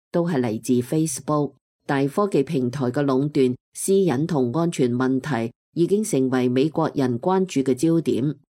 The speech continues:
近日，拜登嘅三個反壟斷監管機構將對大科技公司落手。呢啲科技公司將會面臨更大嘅反壟斷法調查或新嘅訴訟，仲會面臨被限制合併等等。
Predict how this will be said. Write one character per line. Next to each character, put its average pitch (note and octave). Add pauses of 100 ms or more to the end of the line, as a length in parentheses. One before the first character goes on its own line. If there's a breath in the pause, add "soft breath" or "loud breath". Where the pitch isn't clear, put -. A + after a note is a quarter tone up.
(140)
近 C#3+
日， C#3
拜 E3+
登 G#3
嘅 G3+
三 G3+
個 E3+
反 C#3
壟 D3+
斷 C3
監 F3+
管 C#3
機 E3+
構 C3+ (260)
將 F#3+
對 C#3+
大 A#2+
科 E3+
技 B2+
公 D#3+
司 E3
落 C#3
手。 B2 (240)
呢 F3
啲 F3+
科 F3+
技 B2
公 F3
司 F3 (220)
將 G3
會 E3+
面 C#3
臨 B2+
更 D3+
大 A#2+
嘅 C#3+
反 C3
壟 D#3
斷 C3
法 C#3
調 C3
查 A#2 (200)
或 C3+
新 F#3+ (100)
嘅 E3+
訴 C#3+
訟， C3 (260)
仲 D3+
會 E3+
面 D3
臨 B2+
被 C3+
限 C3+
制 C#3
合 D3
併 C#3
等 C3
等。 C3